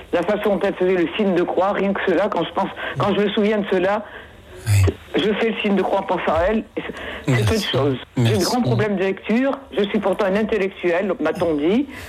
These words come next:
Speaker 1: mais j'ai, je lis avec beaucoup de difficulté, moi qui adorais lire quand j'étais beaucoup plus jeune. Alors,
Speaker 2: Évangéline,
Speaker 1: je, je
Speaker 2: oui.
Speaker 1: lis ce que je peux, et je, j'aime beaucoup les, l'évangile de la Samaritaine.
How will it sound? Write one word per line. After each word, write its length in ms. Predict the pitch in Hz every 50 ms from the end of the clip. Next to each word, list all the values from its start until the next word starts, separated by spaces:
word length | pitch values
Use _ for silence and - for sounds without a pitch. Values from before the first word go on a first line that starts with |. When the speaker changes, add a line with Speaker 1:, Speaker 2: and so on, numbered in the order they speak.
| - - - - - - - - - -
Speaker 1:
mais 160 | - 196 190
j'ai, 140 | 165 208 175 - - - -
je 60 | 190 180 165 160 151
lis 160 | 175 220 233
avec 200 | 202 180 185 156
beaucoup 280 | 147 202 240 220 233 226
de 40 | 180
difficulté, 440 | 208 196 - - 190 170 156 - 226
moi 120 | 208 202 202
qui 80 | - 185
adorais 380 | 180 156 170 208 196 208 196
lire 260 | 185 185 208 220 233 226
quand 140 | - 175 165
j'étais 240 | 180 185 - 185 170
beaucoup 180 | 151 170 160 -
plus 180 | - 185 185 156
jeune. 220 | 160 147 139 135 135 269 - - - - - - - - -
Alors, 160 | 147 120 113
Speaker 2:
Évangéline, 480 | 117 123 123 117 117 117 131 165 180 160 139 - -
Speaker 1:
je, 80 | - 127
je 60 | 208 226
Speaker 2:
oui. 20 | 202
Speaker 1:
lis 140 | 247 226 - -
ce 80 | - 233
que 80 | 202
je 100 | 190 196
peux, 280 | - - - 208 233 254 - - -
et 160 | 185 160 151 - -
je, 80 | 156 147 135
j'aime 200 | 208 208 202 185
beaucoup 320 | 175 233 214 - - 240
les, 180 | 226 185 165 175 160 170
l'évangile 760 | 190 202 190 220 208 190 170 190 214 196 170 165 156 135 127 - - - - - - - - - - - - - - - - - - - - - - - - -
de 60 | - 190
la 180 | 196 202 - -
Samaritaine. 800 | 214 202 190 175 190 175 170 - - 147 147 143 131 135 139